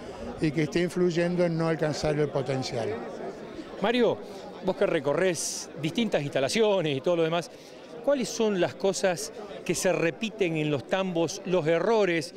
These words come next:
Speaker 2: en el momento de la sala de ordeña especialmente? Digamos, hay muchísimas cosas, ¿no? Pero especialmente la sala de ordeña, que es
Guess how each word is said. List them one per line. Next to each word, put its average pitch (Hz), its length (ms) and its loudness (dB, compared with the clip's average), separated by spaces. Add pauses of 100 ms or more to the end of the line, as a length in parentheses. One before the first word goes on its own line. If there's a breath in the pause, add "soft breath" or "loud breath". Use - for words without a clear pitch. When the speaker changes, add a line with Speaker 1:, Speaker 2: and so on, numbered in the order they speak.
(160)
Speaker 2:
en 143 80 -4
el 135 60 -2
momento 170 400 2
de 139 80 2
la 135 100 0
sala 180 300 4
de 143 60 6
ordeña 165 400 2
especialmente? 170 760 0
Digamos, 208 300 2
hay 202 160 0
muchísimas 233 720 0
cosas, 120 360 -2
¿no? 190 160 0 (480 loud breath)
Pero 196 140 4
especialmente 214 560 0
la 156 80 2
sala 202 260 2
de 180 80 4
ordeña, 185 480 2
que 202 140 2
es - 160 -6